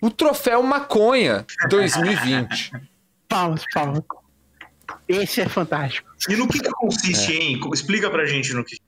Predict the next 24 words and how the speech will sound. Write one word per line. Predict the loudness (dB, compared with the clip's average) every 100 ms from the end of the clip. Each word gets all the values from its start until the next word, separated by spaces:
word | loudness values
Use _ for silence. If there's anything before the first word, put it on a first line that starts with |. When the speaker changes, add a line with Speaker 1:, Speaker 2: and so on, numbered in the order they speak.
| -18
Speaker 3:
consiste | -10 -8 -6 -6 -8
esse. | -12 -14 -18 _ -20 -20 -20 -20 -20
Speaker 1:
O | -2 2 2
troféu | 2 2 2 2 2 4 4 4
Melhor | 4 4 4 4 4
Alguma | 4 4 2
Coisa | 2 2
Observada | 2 0 2 2
Nesse | 2 2
Humilde | 2 2 2 2
Ano | 4 2 -4 _ _ _ 0
ou | 4 4 2
Maconha | -2 -2 0 0 2 0 -4 -20 -20 -20 _
é, | 2 6 6 6 6 6 6 4 4
é | 4
um | 4 4
prêmio | 2 2 4 4 2 -2 _ _ 2
onde, | 4 4 4 2 0 -4 _ -10
né, | -2 2 2 2
os | 2 2
integrantes | 0 2 2 2 0 0
do | 0 2 4
Rebu | 2 0
Podcast, | 0 0 0 2 2 0 -4 -8 -8